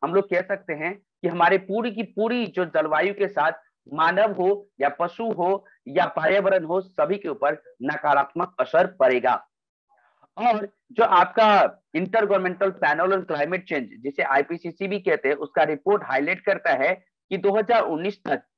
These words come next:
जो मानवता ने या मानव ने जो हम लोग कहते हैं अपने carbon budget का, आ, अस्सी प्रतिशत तक, ठीक है,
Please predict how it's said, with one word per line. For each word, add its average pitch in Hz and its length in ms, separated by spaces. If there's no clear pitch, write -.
जो 196 180
मानवता 165 560
ने 151 200
या 147 160
मानव 160 380
ने 175 260
जो 170 60
हम 175 140
लोग 196 180
कहते 175 260
हैं 180 320
अपने 208 300
carbon 190 440
budget 202 280
का, - 340
आ, 165 260
अस्सी 175 400
प्रतिशत 196 600
तक, - 200
ठीक 185 160
है, 160 260